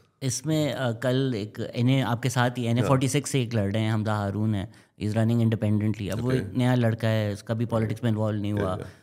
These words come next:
Speaker 1: پالیسی پرسکرپشن جو ہیں ان کے آپ کے بڑے similar ہیں۔ اگر
Speaker 2: ہاں۔
Speaker 1: کوئی voter دیکھ رہا ہے
Speaker 2: ہوں۔
Speaker 1: کہ یار مصطفیٰ نواز کھوکھر has been part of the system،
Speaker 2: Yeah، yeah، yeah۔
Speaker 1: آ،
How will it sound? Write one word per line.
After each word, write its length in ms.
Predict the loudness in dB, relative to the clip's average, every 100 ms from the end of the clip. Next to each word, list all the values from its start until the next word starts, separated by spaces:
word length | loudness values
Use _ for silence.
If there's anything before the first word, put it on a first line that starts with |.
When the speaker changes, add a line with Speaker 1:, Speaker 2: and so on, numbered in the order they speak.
| _ 2
Speaker 1:
پالیسی 320 | 2 4 0
پرسکرپشن 640 | -4 -4 -4 -4 0 2
جو 100 | 2
ہیں 80 | 2
ان 140 | 2
کے 100 | 2
آپ 180 | -2 -2
کے 60 | -2
بڑے 180 | 0 0
similar 480 | 0 0 0 -2
ہیں۔ 80 | -4 -10
اگر 180 | -6 -2
Speaker 2:
ہاں۔ 100 | -2
Speaker 1:
کوئی 140 | 0 0
voter 260 | 2 2
دیکھ 280 | 0 -2 -2
رہا 100 | -8
ہے 60 | -8 -8
Speaker 2:
ہوں۔ 300 | -8 -6 -10 -14 -6
Speaker 1:
کہ 100 | -2
یار 120 | 0
مصطفیٰ 280 | 0 0 0
نواز 240 | -2 -4
کھوکھر 240 | -6 -4
has 120 | -2 -2
been 200 | -2 -2
part 120 | -2
of 100 | -2
the 120 | -6 -6 -8
system، 280 | -8 -6
Speaker 2:
Yeah، 100 | -4
yeah، 200 | -6 -10
yeah۔ 160 | -14 -14
Speaker 1:
آ، 300 | -6 -4 -4